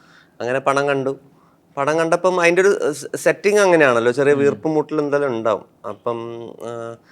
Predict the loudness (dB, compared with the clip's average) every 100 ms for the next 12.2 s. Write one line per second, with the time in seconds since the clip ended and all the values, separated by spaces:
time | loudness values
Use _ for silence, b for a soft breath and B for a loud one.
0 | b b -6 0 2 4 4 2 0 -2
1 | -2 -2 2 2 2 0 0 0 0 -2
2 | -2 -2 -4 -8 -6 -4 0 0 0 -2
3 | -2 -4 -4 -6 -4 -6 -8 -10 -18 -20
4 | -18 -16 -14 -14 -16 -18 -20 -18 -12 -8
5 | -6 -6 -6 -6 -6 -8 -10 -12 -6 -2
6 | -2 -2 -4 -8 -10 -12 -16 -8 -8 -8
7 | -12 _ b b b b b _ _ -14
8 | -14 -12 -12 -6 -6 -4 -8 -8 -8 -4
9 | -2 -2 -2 -4 -2 0 0 -2 0 2
10 | 2 2 -2 0 -2 -4 -4 -4 -6 -12
11 | -16 -14 -12 -12 -12 -16 -20 _ -16 -14
12 | -16